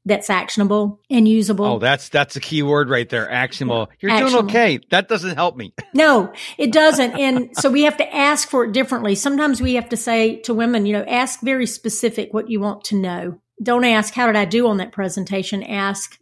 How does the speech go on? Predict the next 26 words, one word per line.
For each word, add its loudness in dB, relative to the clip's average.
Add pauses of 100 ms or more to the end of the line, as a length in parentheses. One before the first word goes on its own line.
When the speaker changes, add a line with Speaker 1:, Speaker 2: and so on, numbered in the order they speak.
(120)
Speaker 1:
"Listen, 0
I 2
was 0
trying 0
to, -2 (180)
I 2
was 2
trying 4
to -4
open 2
my 2
presentation 0
with -2
a -4
catchy, 2 (460)
succinct, 0 (140)
relatable 0
conversation. 0 (120)
Tell 0
me 4
how 6
it -4
landed 0
on -4
you. -6 (240)
H-, -6